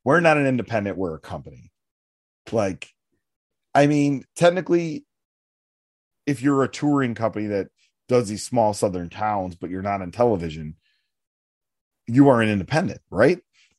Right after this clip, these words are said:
Or do, do, do you not have to have television to, I mean, people would not consider the current N W A an independent, but they don't have television.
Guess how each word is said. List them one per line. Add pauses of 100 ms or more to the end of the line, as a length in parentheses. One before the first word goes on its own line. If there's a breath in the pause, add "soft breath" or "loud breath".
Or
do, (500)
do,
do
you
not
have
to
have
television
to,
I
mean, (240 soft breath)
people
would
not
consider
the
current
N
W
A
an
independent,
but
they
don't
have
television.